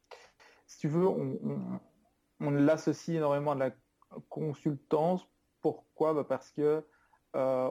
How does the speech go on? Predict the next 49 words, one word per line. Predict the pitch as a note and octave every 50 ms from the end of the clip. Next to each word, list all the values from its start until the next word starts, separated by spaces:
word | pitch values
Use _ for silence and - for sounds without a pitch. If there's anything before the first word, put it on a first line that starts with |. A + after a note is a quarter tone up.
| - -
on | C3+ C3+ C3+ C3+ C#3
est | C#3+ D3
en | C#3 B2+ B2
construction | - - D3 - - C#3+ - - C#3+
de | C3+
produit. | - - C#3+ B2+ A#2+ - - - _ _ _ - - - - _ _ -
Et |
en | B2+
fait, | - - D#3+ D#3 - C#3
euh, | B2+ B2+ B2+ B2+ B2+ B2+
quand | B2+ - C3+ B2+
tu | - C3 B2
construis | - - D3+ D3+ - - - - D3+
un | C#3+ C#3 -
produit, | - - - B2 B2 C#3+ D#3+ F3+ F#3
tu | - D3+
dois, | C3+ A#2+ B2 B2 B2 - - - _ _ _ _ _ -
enfin, | - B2 A2+
en | B2 C3+ C3
tout | -
cas, | - F3+
quand | E3+ - B2+ - C3
tu | - -
fais | - - F3
une | E3 D#3+
start-up, | - - C3+ - - - D#3+ E3+ E3+ - _ _
tu | - C#3+
dois | C#3 -
faire | - D#3+ D#3 C3+ C3 - - _
essentiellement | - D#3 - - C#3 - - D3 C#3+ C3+ C#3
deux | C3+ C#3 C3
choses. | - - D#3 E3 F3+ F3 E3 D#3+ - - _ _ _ _ _
C'est | - - -
construire | - D#3+ D3+ - F#3 E3 D3+
le | D#3 D3+
produit | D3 - C3+ C3+ C3 C#3 D#3+ F#3 - - -
et | C#3
parler | - - C3 C#3 C#3
à | C3
tes | - C#3 -
clients. | - A#2 A2 - - _ _ _ _ - _ _ _ - - _ _ -
Euh, | C3+ C3+ C3
donc, | C#3 C#3 C3+
si | - - D#3
parler | - - E3 E3+ E3+
à | E3
les | D#3+ D#3
clients, | - - D#3+ D#3+ D#3 D#3+ D#3 D3 - - - - -
euh, | - C3+ C3 C3 B2+ B2+ B2